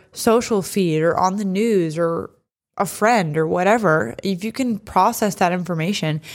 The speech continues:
and not let it completely derail you, and you can actually take it as a, take it as a learning opportunity to reflect within yourself, your critical thinking skills are gonna go through the roof, which is amazing.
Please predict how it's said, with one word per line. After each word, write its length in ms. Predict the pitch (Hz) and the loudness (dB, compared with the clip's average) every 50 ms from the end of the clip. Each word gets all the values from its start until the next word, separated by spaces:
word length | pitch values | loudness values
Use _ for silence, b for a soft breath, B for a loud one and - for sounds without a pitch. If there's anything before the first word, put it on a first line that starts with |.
| B B B | B B B
and 220 | - 190 180 175 | -2 0 2 4
not 240 | 180 185 190 208 - | 4 4 2 4 4
let 160 | 196 190 - | 2 2 2
it 80 | - - | 0 -4
completely 400 | - 180 151 - 196 - - 190 | -4 -4 -2 0 0 0 0 -2
derail 500 | 160 - 170 156 147 147 139 143 147 165 | -2 0 -2 -2 0 0 0 2 2 2
you, 360 | 180 196 220 254 311 359 - b b b b b b b _ | 2 2 2 2 2 0 -2 b b b b b b b _
and 140 | 202 190 196 | 2 4 4
you 80 | 202 | 4
can 160 | 196 - 208 | 4 2 0
actually 480 | - - 180 185 202 196 - - 208 190 | 2 4 4 2 2 2 2 0 0 0
take 320 | - - 202 196 196 190 | 2 2 0 0 0 0
it 180 | 196 185 170 - - - | -2 -2 -2 -2 -2 0
as 160 | 180 180 151 | 0 2 2
a, 160 | 165 160 156 - - _ | 2 0 0 -2 -6 _
take 240 | - - 214 208 - | -2 0 0 2 2
it 60 | 220 | 2
as 180 | - 185 180 160 | 2 2 0 0
a 60 | 160 | -2
learning 380 | 151 143 143 139 151 165 175 104 | -2 -2 0 0 0 0 2 2
opportunity 800 | 101 104 - 220 214 - 240 240 233 240 247 262 269 285 277 B B B B B B B | 2 2 2 0 0 2 0 0 0 2 2 2 2 2 0 B B B B B B B
to 160 | _ - 233 202 | _ 0 2 2
reflect 480 | 180 170 156 - - 180 180 180 - | 2 2 0 0 0 0 -2 0 -2
within 260 | 196 190 - 190 165 | -4 -2 -2 -2 -2
yourself, 680 | 151 151 151 - - - 156 143 160 208 285 - - - b b b b b b b _ _ _ _ _ | -2 -6 -6 -6 -2 -2 0 2 4 2 2 0 -4 -14 b b b b b b b _ _ _ _ _
your 800 | - 170 160 175 220 226 233 247 254 247 247 247 240 - - - _ _ _ _ _ _ _ _ | -20 -20 -2 2 4 4 6 6 4 4 4 2 2 0 -4 -10 _ _ _ _ _ _ _ _
critical 380 | - 233 240 254 247 233 196 | 2 2 2 4 2 0 0
thinking 340 | - - 226 247 254 269 247 | 2 0 0 0 0 -2 -4
skills 400 | - - - 185 170 175 180 - | -4 -2 0 2 4 4 2 2
are 80 | - 185 | 0 0
gonna 160 | 180 165 165 | 2 2 2
go 140 | 151 151 156 | 2 2 2
through 160 | 156 - 180 | 0 0 -2
the 100 | 190 175 | -2 0
roof, 420 | 147 143 - - 190 202 - - - | 0 0 2 0 0 -2 -8 -8 -8
which 180 | - 175 - | -8 -4 -2
is 100 | 180 160 | -2 0
amazing. 800 | 170 156 151 147 143 139 143 143 139 - - 135 170 208 226 - | 0 -2 -2 -2 -4 -4 -6 -6 -8 -6 -6 -4 -4 -4 -4 -6